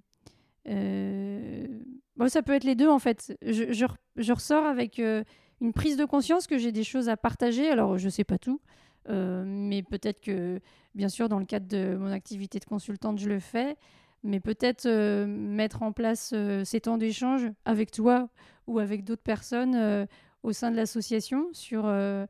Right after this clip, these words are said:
sur cette, euh, thématique-là, parce que je pense que, encore une fois, c'est le collectif et d'enrichir cette vision-là, ça peut être très riche. Et, euh, ben,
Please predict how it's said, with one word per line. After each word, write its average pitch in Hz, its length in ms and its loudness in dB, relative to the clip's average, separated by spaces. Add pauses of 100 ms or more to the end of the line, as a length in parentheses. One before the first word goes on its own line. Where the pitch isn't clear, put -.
(340)
sur - 220 -10
cette, 214 340 -8
euh, 196 220 0
thématique-là, 214 720 -4
parce 269 160 -4
que 220 80 -4
je - 80 -8
pense 220 200 -8
que, - 280 -4
encore 202 260 -4
une 208 80 -4
fois, 247 160 -4
c'est 240 160 -4
le 196 80 -4
collectif 208 600 -6
et 190 200 -2
d'enrichir 196 460 -4
cette 196 220 -8
vision-là, 208 460 0
ça 226 140 -4
peut 202 120 -6
être 196 140 -6
très 208 180 -4
riche. 262 340 -6 (640)
Et, 247 280 4
euh, 208 240 6
ben, 208 400 2